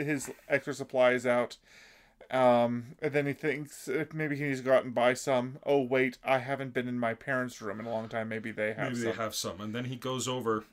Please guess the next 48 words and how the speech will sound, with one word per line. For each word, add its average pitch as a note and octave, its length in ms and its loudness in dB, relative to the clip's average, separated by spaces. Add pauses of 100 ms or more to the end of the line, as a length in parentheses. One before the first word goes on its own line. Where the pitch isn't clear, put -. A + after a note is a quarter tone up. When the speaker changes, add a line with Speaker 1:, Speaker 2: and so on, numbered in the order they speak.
(140)
Speaker 2:
and A2 320 -4
he A#2+ 420 -4 (340)
opens A#2+ 400 -6
up A2 120 -6
the C3 80 -10
door C3 100 -4
to B2+ 100 -10
his C3 120 -6
parents' C#3+ 440 -10
room, G2+ 480 -10
and G#2 720 -6 (160)
we, B2+ 220 -6
we F3+ 160 -6
should - 240 -4
probably F3+ 340 -2
say C#3 240 -2
that A#2 180 -6
in A#2+ 140 -6
this A2+ 160 -4
episode A2+ 380 -6
as G2+ 160 -8
well, G#2 360 -2 (400)
um, G#2 680 -2 (680)
we're B2 140 -4
seeing B2+ 300 0
flashbacks A#2+ 640 -2
to A2+ 100 -6
him, G#2 480 -6 (260)
um, G2 640 -2
when G2+ 120 -8
he G#2+ 100 -12
was G#2 120 -6
still G#2+ 200 -6
a F#2 60 -12
teenager, A#2+ 540 -8 (460)
when G#2 140 -10
he A2+ 80 -6
was, A2 160 0
like, G#2+ 160 -6
fifteen, B2 480 -8
so B2 100 -4
about G2+ 160 -4
Speaker 1:
Mm-hmm. C3+ 120 -6
Speaker 2:
eight - 100 -8
years A#2 200 -6
ago A#2 120 -8
or B2 120 -4
so. B2+ 300 -6